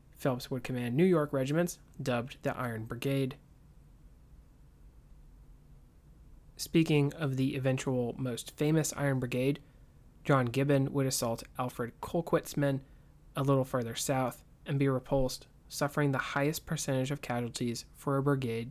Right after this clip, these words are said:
during the battle and not dislodging the defenders as had been done in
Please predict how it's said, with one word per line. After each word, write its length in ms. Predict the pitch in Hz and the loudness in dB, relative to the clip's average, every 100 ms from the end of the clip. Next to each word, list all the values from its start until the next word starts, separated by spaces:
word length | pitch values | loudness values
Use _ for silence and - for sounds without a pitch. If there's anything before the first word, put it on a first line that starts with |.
| - | -4
during 220 | 143 123 | -2 -2
the 80 | 120 | -2
battle 480 | 127 127 131 123 - - - - - - | -2 -2 0 -2 -6 -18 -20 -20 -18 -2
and 100 | 135 | 0
not 180 | 135 135 | 0 0
dislodging 540 | 143 131 120 120 123 | -2 0 -2 -2 -2
the 140 | 123 123 | -4 -6
defenders 580 | 135 135 135 127 - - - | -2 0 2 0 -2 -10 -12
as 140 | 151 131 | -6 -2
had 160 | 131 | 0
been 160 | 135 131 | 0 0
done 280 | 120 117 - | -2 -4 -4
in 180 | 147 | -4